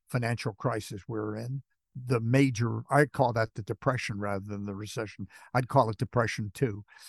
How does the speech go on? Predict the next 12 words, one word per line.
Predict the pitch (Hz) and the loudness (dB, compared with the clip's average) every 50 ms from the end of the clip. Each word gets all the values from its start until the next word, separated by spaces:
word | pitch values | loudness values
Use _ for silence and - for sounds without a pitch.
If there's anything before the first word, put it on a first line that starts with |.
| - - _ _ _ - | -20 -20 _ _ _ 0
Now | 127 127 143 156 175 180 180 | 4 8 10 10 12 12 12
we're | 175 165 156 143 147 | 10 10 8 8 6
in | - - 156 147 135 | 4 4 4 4 4
a | 127 | 4
recession. | 120 123 120 - - 135 113 - - - - - 120 135 156 - - _ _ _ _ _ | 4 2 2 4 4 4 4 2 -2 -4 -6 -6 -6 -6 -6 -8 -10 _ _ _ _ _
Many | - 123 131 131 117 | 2 4 4 4 2
countries, | - - 131 117 107 - 139 135 131 - - - | 2 2 0 0 2 0 -2 -2 -2 -4 -8 -6
Germany, | 107 127 127 127 127 127 127 123 127 127 123 117 110 - | -2 0 2 2 2 2 2 2 0 0 -2 -4 -2 2
Britain | 156 156 - - 127 123 | 2 2 2 0 0 0
is | 117 113 104 - _ _ _ | 0 0 -2 -4 _ _ _
bubble-, | - 127 113 127 123 127 - - | 0 0 2 0 0 0 -2 -2
um, | 123 123 110 101 | -4 -4 -4 -4